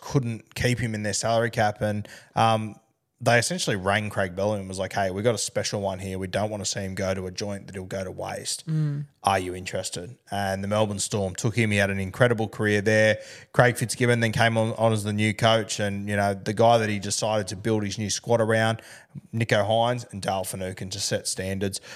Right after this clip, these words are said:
Speaker 1: Uh, he's done a tremendous job. He's obviously getting older now, Dale. Uh, he has slowed down a little bit over the last few years, uh, but a premier forward in our game. And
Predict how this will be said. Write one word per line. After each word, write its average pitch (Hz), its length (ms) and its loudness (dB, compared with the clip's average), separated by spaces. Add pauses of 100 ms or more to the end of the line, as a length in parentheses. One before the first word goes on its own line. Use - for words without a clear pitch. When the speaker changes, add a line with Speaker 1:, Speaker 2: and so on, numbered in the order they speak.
(120)
Speaker 1:
Uh, 110 100 8
he's 113 120 6
done 135 160 4
a 117 60 0
tremendous 131 400 2
job. 127 180 4
He's 123 140 4
obviously 127 240 2
getting 120 200 2
older 123 360 6
now, 123 260 2
Dale. 127 500 4 (140)
Uh, 117 160 4
he 113 80 2
has 110 180 2
slowed 120 280 2
down 117 180 4
a 120 40 2
little 120 200 0
bit 120 120 4
over 117 180 4
the 110 60 0
last 113 280 4
few 120 120 -2
years, 110 360 2 (340)
uh, 107 280 6 (160)
but 117 100 4
a 107 80 0
premier 107 720 4
forward 107 380 2
in 101 40 -2
our 95 160 2
game. 101 420 4
And 98 240 0